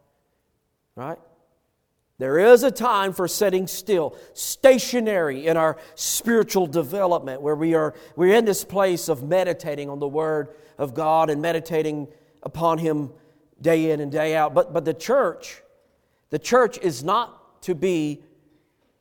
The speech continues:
stagnated. What I mean by that is the church, Christ will have a church that is going to be on the move and, and not a stagnant institution.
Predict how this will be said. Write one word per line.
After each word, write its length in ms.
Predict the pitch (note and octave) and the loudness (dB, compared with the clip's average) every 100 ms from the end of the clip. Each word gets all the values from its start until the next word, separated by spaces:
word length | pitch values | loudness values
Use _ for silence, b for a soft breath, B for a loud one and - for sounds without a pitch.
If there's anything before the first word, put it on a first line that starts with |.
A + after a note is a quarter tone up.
| _ | _
stagnated. 920 | - - - G3+ G3+ E3+ D3+ A#2 D2+ - _ _ _ _ _ _ | -14 -12 4 6 6 2 -2 -4 -12 -20 _ _ _ _ _ _
What 200 | - A#3 | -2 0
I 60 | C#4+ | 0
mean 200 | C4+ A#3 | -2 0
by 160 | F3+ | -2
that 200 | D3 D#3 | 0 0
is 120 | E3 D#3+ | 0 -2
the 100 | F3+ | -6
church, 460 | - D4 D4+ - - _ _ _ _ _ E3 | -2 -2 -2 -8 -20 _ _ _ _ _ -8
Christ 300 | A#3 D#4 D#4+ | 0 0 0
will 100 | D4+ | -2
have 200 | A#3 G#3 | 0 -2
a 60 | F#3+ | -2
church 500 | - F3+ F3 - - _ _ _ _ _ - | -2 -4 -4 -14 -20 _ _ _ _ _ 2
that 120 | F#3+ | 2
is 100 | F3+ | 4
going 480 | D#3 B3 C4+ B3+ B3 | 6 6 6 0 -2
to 120 | A3+ | -2
be 160 | F#3 G3 | 0 0
on 140 | F3+ | 0
the 60 | E3+ | -2
move 440 | D#3 B2+ F2+ - _ _ _ _ _ _ _ _ - | -4 -6 -10 -20 _ _ _ _ _ _ _ _ -4
and, 260 | G#3+ G3 G3 | -2 -2 -2
and 260 | F#3+ F3+ | -4 -2
not 260 | G#3+ C4+ C#4 | -2 -2 -2
a 80 | F#3+ | -6
stagnant 600 | - - A3 G#3 G#3+ G#3 | -6 0 2 2 -2 -4
institution. 800 | G#3 G3 - E3+ - C#3+ - E2+ | -4 -6 -8 -10 -8 -8 -10 -18